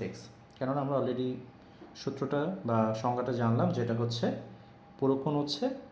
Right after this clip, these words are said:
যখন দুটি কোণের সমষ্টি নব্বই ডিগ্রি হবে, তাহলে একটিকে অপরটির পূরক কোণ বলে। তাহলে একটি কোণ যদি এক্স হয়, তাহলে অপরটি হবে নব্বই থেকে এক্স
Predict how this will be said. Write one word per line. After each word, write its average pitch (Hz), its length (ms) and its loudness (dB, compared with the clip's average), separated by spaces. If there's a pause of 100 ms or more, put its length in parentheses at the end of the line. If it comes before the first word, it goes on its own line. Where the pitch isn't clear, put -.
(320)
যখন 117 260 2
দুটি 127 220 -2
কোণের 156 260 -2
সমষ্টি 135 340 -2 (520)
নব্বই 117 320 6
ডিগ্রি 110 260 0
হবে, - 160 -4 (1000)
তাহলে 117 220 0 (340)
একটিকে - 300 -4 (100)
অপরটির 113 380 0
পূরক 117 260 4
কোণ 101 80 -2 (100)
বলে। - 140 -4 (220)
তাহলে 120 240 -2
একটি 117 220 -4
কোণ 147 180 0
যদি 135 200 2
এক্স 131 200 -4
হয়, 131 180 2
তাহলে 117 220 2
অপরটি 127 300 -2
হবে 131 160 4 (760)
নব্বই 117 320 4
থেকে 139 200 -2 (400)
এক্স 117 160 -4